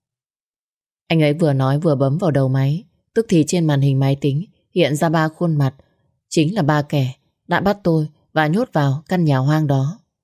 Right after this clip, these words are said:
Các anh cho biết, tại sao lại bắt cóc cô Trần Hải Nguyệt? Dạ, do chúng tôi hồ đồ, mong cán bộ tha tội. Làm gì có chuyện dễ dàng như vậy.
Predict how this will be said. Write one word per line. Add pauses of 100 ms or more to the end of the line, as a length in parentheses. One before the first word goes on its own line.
(1800)
Các
anh
cho
biết, (420)
tại
sao
lại
bắt
cóc
cô
Trần
Hải
Nguyệt? (880)
Dạ, (180)
do
chúng
tôi
hồ
đồ, (300)
mong
cán
bộ
tha
tội. (720)
Làm
gì
có
chuyện
dễ
dàng
như
vậy.